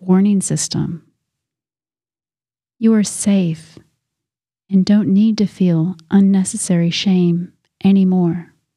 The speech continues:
The more you can practice this technique, when you feel any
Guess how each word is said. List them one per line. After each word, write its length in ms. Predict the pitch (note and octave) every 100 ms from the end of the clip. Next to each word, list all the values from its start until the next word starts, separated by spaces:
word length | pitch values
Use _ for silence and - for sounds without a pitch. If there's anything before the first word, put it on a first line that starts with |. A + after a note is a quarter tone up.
| _ _ _ _ _ _ _ _ _ _ _ _ _ _ _ _ _ -
The 100 | G#3
more 360 | G3 G3 A3 A#3+
you 180 | A#3
can 160 | A#3+ A#3
practice 480 | - A3 - F#3+ -
this 220 | F3 -
technique, 720 | - G3 G3+ G3 - - - _ _ _ _ _ _ -
when 160 | G3
you 140 | G3 G3+
feel 320 | G#3 F3+ - _ G#3
any 500 | G#3 A3 A#3 A#3+